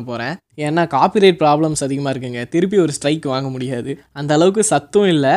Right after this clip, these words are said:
இந்த மான்ஹுவா recommendation and ரிவ்யூக்கு உங்களுக்கு ஏதாச்சும் பேர் தோணுச்சுன்னா சொல்லுங்க, அதையே செக்மெண்ட் பேராவும் வச்சிருவோம். இதுதான் நம்ம சேனல்ல இருக்கிற பிளேலிஸ்ட் and வீடியோஸ்.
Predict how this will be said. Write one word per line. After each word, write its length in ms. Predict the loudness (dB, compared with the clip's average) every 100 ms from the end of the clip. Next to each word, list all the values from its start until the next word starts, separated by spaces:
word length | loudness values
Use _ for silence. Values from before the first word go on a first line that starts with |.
| 0 _ -10
இந்த 120 | -4 -2 -2
மான்ஹுவா 340 | -2 0 2 2
recommendation 520 | 2 2 2 0 0 -2
and 140 | 0
ரிவ்யூக்கு 360 | 0 2 2 0
உங்களுக்கு 280 | 0 0 2
ஏதாச்சும் 300 | 0 -2 -2
பேர் 200 | -2 0 -2
தோணுச்சுன்னா 380 | -4 -4 -4 -4
சொல்லுங்க, 260 | -6 -4 -4
அதையே 240 | -2 0 0 0
செக்மெண்ட் 300 | -4 -6 -6 -2
பேராவும் 320 | -2 -2 -4
வச்சிருவோம். 460 | -6 -8 -8 -8 -10 -8 4
இதுதான் 300 | 6 6 4
நம்ம 160 | 2 0
சேனல்ல 340 | 0 0 2 2
இருக்கிற 240 | 0 -2 0
பிளேலிஸ்ட் 420 | 4 6 4 0
and 100 | -6 -2
வீடியோஸ். 400 | -2 -2 -2 -4